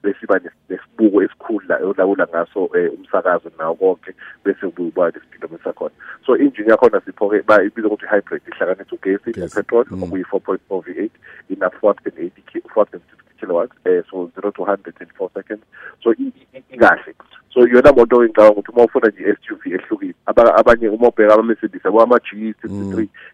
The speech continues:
Speaker 2: Mm.
Speaker 1: lena ikhishelwe yona. Uma usesisuka kuyona-ke, eh, Sipho, sesiya kulezi ey'ncane-ke lezi, eh, ama-M two.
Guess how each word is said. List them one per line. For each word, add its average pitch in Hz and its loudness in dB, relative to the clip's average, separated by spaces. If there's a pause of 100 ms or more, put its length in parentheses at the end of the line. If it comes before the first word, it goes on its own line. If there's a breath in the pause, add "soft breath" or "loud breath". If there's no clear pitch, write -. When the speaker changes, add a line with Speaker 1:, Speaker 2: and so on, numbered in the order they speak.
(100)
Speaker 2:
Mm. 90 -18
Speaker 1:
lena 104 2
ikhishelwe 92 -4
yona. - -8 (460 loud breath)
Uma 135 8
usesisuka 131 4
kuyona-ke, 110 4
eh, 101 0
Sipho, 101 -10
sesiya 120 2
kulezi 117 4
ey'ncane-ke 101 0
lezi, 95 -14
eh, 98 2
ama-M 101 -2 (140)
two. 95 -14